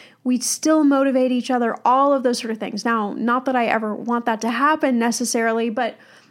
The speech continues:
I wanted it to be built the right way from a strong core and not the wrong way, not built on stuff or on money or, "Oh my gosh, we make, you know, this amount of money and,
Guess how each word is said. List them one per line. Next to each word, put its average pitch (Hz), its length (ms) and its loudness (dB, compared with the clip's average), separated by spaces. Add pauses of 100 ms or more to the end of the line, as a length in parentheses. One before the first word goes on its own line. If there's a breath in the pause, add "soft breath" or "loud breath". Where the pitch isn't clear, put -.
(240 soft breath)
I 269 120 4
wanted 294 640 0 (100)
it 285 200 0
to 311 140 0
be 262 220 0
built 240 540 0
the 226 100 0
right 226 420 0
way 208 400 -4
from 254 480 2
a 247 120 2
strong 254 640 0
core 233 440 -2
and 240 220 0
not 277 380 2 (460 loud breath)
the 262 100 4
wrong 233 420 4
way, 208 240 -2
not 254 300 0
built 320 220 2
on 277 180 2
stuff 233 500 0
or 220 140 0
on 226 240 0
money 254 360 2
or, 214 300 0 (420 loud breath)
"Oh 262 120 2
my 262 140 4
gosh, 254 260 0
we 254 180 0
make, 247 460 0
you 262 140 0
know, 214 340 0
this 285 260 0
amount 269 320 2
of 226 100 0
money 233 460 0
and, 214 480 -6